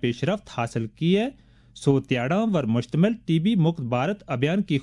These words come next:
हसूलियाबियां ते मतलक मरकजी वजीर सेहत जीपी नड्डा का एक मजमून ना साझा करता हुआ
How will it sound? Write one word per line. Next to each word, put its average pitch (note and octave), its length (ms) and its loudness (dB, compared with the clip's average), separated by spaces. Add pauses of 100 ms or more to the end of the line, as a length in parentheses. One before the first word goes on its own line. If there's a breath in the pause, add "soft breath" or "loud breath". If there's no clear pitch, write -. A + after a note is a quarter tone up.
हसूलियाबियां D3 920 0
ते C3+ 180 0 (600 soft breath)
मतलक D3+ 480 0
मरकजी C#3+ 440 0
वजीर C3 380 0
सेहत F#3+ 420 -2 (140)
जीपी C#3 460 0
नड्डा D#3 360 0 (320)
का C3 180 -2 (100)
एक C3+ 160 -2 (120)
मजमून C3 440 4
ना F3 140 4 (140)
साझा C3 420 0
करता C#3 320 -2
हुआ F#3+ 220 4